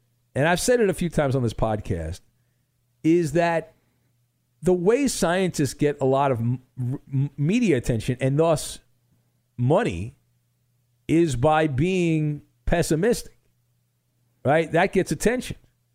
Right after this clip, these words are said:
because the, the way it works here, right, to get attention from the political class and the media, you know, they say, "Follow the, you know, listen to the experts and all that, do what they tell you and all, all." But,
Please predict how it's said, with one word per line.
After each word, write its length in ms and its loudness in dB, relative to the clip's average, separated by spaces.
because 760 0
the, 260 2
the 100 0
way 260 2
it 120 2
works 360 0
here, 180 -12
right, 320 2
to 80 0
get 160 2
attention 340 -2
from 120 0
the 80 2
political 400 2
class 320 2
and 80 2
the 60 0
media, 640 0
you 80 -4
know, 60 2
they 60 2
say, 140 0
"Follow 440 2
the, 80 2
you 200 0
know, 100 0
listen 280 0
to 20 -2
the 120 2
experts 380 -2
and 80 -2
all 120 0
that, 320 0
do 140 2
what 140 4
they 120 2
tell 280 0
you 140 2
and 220 -2
all, 400 -4
all." 440 -2
But, 500 -2